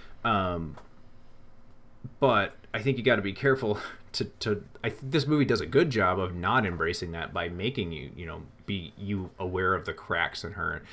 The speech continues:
and her becoming almost, like you said at the end, like, almost a psychopath. Um, she becomes so convinced that she's a hero, like, to the point where she's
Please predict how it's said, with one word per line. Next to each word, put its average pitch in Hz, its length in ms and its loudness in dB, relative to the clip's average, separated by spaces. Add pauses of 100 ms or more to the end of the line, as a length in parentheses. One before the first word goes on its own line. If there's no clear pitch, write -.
(280)
and 104 100 -4
her 113 80 2
becoming 92 440 -4
almost, 82 320 -6
like 78 160 -6
you 80 60 -8
said 80 200 -6
at 78 120 -10
the 80 140 -8
end, 76 200 -8
like, 78 160 -8
almost 80 280 -8
a - 60 -8
psychopath. - 680 -6 (580)
Um, 80 640 -4 (180)
she - 240 0
becomes 123 460 2
so 107 180 4
convinced 92 420 -4
that 87 80 -6
she's 98 200 -4
a 80 40 -6
hero, 78 540 -2 (200)
like, 104 160 0
to - 80 6
the 151 80 8
point 139 220 2
where 127 100 4
she's 117 200 -2